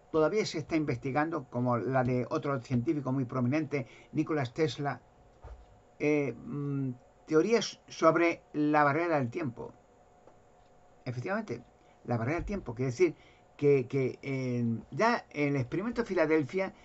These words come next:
mil novecientos cuarenta y tres, que hicieron desaparecer un destructor de la Marina norteamericana, le hicieron invisible, transferido a otro puerto, Norfolk, y de vuelta a Filadelfia, y los marines desaparecidos,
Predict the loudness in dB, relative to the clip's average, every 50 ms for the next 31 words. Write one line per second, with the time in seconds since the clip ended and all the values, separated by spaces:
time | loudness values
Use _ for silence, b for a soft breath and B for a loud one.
0 | B B -4 -2 0 0 0 0 -2 -2 -2 -2 -2 -2 -2 -2 -2 -2 0 0
1 | 0 0 0 0 0 -2 -2 -4 B B B B B B B -4 -2 0 0 0
2 | 0 -4 _ _ _ _ 6 6 6 6 6 4 6 6 6 4 0 0 -2 -2
3 | -2 0 0 0 0 0 0 -2 -2 -2 -4 b b b b b b b _ _
4 | _ 0 0 2 2 2 0 -2 -2 -6 -4 -2 0 0 2 2 2 2 0 0
5 | -2 -2 -2 -2 0 0 0 0 0 0 0 2 2 2 2 2 0 -2 -2 0
6 | 0 0 -2 0 2 2 2 2 0 -6 B B B B B B B B -4 -2
7 | -2 -2 -2 0 0 2 2 2 2 2 0 0 0 2 2 2 2 0 -2 -2
8 | 0 0 0 0 0 -2 0 0 0 0 0 0 -2 -2 -2 -4 -4 -2 0 0
9 | 2 2 2 2 0 -2 -2 0 0 0 0 0 0 2 2 4 4 4 4 2
10 | 0 0 -2 -2 -2 0 0 0 0 0 0 0 0 0 0 -2 -4